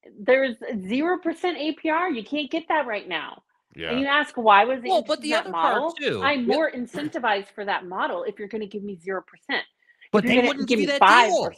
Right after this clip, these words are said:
Speaker 3: He tur-, he
Speaker 1: six percent,
Speaker 3: said
Speaker 2: Yeah,
Speaker 3: they
Speaker 2: he
Speaker 3: won't
Speaker 2: said
Speaker 3: give
Speaker 2: they
Speaker 3: you the
Speaker 2: won't
Speaker 3: deal.
Speaker 2: give you that
Speaker 1: Hey,
Speaker 2: deal.
Speaker 1: the other guy said, "Yes, it's a legit offer." The guy that I'm talking to said it's a legit offer. Both of
Speaker 2: You
Speaker 1: them are legit offers.
Speaker 2: But you heard him say it.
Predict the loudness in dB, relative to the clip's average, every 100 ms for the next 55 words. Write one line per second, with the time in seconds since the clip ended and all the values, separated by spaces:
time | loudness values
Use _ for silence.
0 | -8 -6 -4 -2 -2 0 -2 2 4 6
1 | 6 6 6 8 8 6 2 6 6 6
2 | 6 2 2 4 4 6 4 4 4 4
3 | 4 2 -4 0 2 2 2 2 -2 -2
4 | -2 -4 -6 -4 -4 -10 -8 -2 -2 -4
5 | -12 -12 -12 -10 -12 -8 -8 -8 -6 -4
6 | -4 -8 -12 -6 -2 0 0 -2 -2 0
7 | 0 -2 -8 -10 -10 -8 -8 -10 -10 -18
8 | -20 _ -6 -4 -4 -4 -6 -14 -2 0
9 | 2 2 2 2 -4 -4 -6 -4 -4 -2
10 | -4 -4 -10 -12 -20 _ 0 2 4 4
11 | 4 2 0 -2 -4 -4 -4 -4